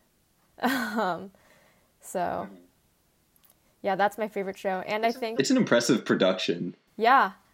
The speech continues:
Speaker 1: I mean, they have people running around with, like, four K cameras following these people.
Speaker 2: If, if we're gonna talk about reality T V, we should talk about the, the crew members that suffer to make reality T V happen, because it is an arduous task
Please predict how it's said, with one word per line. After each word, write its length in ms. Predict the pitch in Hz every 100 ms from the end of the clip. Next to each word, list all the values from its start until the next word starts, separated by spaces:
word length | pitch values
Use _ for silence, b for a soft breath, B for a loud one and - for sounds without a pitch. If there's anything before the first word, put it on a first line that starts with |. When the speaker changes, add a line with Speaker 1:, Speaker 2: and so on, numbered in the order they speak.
| -
Speaker 1:
I 100 | 240
mean, 240 | 269 285
they 100 | 277
have 280 | 294 254 294
people 240 | - 311 277
running 300 | 220 254 262
around 220 | 214 226
with, 120 | 247
like, 140 | 240
four 300 | - - 208
K 200 | 226 240
cameras 460 | 233 220 214 214 208
following 400 | - 214 240 214
these 160 | 190 196
people. 480 | 196 196 185 185 - b b b
Speaker 2:
If, 140 | - 170
if 180 | 160 190
we're 100 | 190
gonna 160 | 214
talk 180 | 196 131
about 200 | 147 135
reality 340 | 120 117 123 127
T 120 | 139
V, 220 | 107 123
we 180 | 110 127
should 180 | 156 147
talk 280 | 113 98
about 460 | 123 123 117 104 107
the, 360 | 110 104 98 95
the 120 | 107
crew 320 | - - 110
members 540 | 113 117 120 120 117 -
that 260 | 101 104
suffer 640 | - - 104 - 101 92 104
to 160 | -
make 260 | 117 104 101
reality 420 | 107 98 98 98
T 200 | 98 107
V 180 | 92 95
happen, 460 | 95 90 - 90
because 260 | 92 107 120
it 200 | 113 151
is 340 | 143 101 104 - - 104
an 160 | 110 104
arduous 540 | 104 107 104 98 95
task 560 | - 98 92 - -